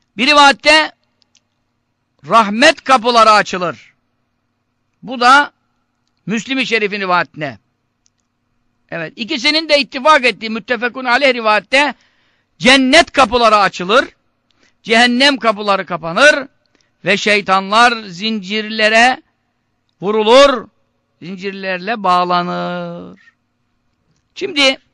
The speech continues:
tabii ki İbn Hacer Heytemi Hazretlerinin görüşünü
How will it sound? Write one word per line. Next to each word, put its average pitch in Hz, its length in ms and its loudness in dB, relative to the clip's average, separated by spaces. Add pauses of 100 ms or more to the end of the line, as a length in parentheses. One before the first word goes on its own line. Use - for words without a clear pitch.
(640)
tabii 233 340 -2
ki 240 300 -2 (1300)
İbn 214 160 -10
Hacer 220 360 -2
Heytemi 214 360 -4
Hazretlerinin 202 680 -6
görüşünü 190 580 -8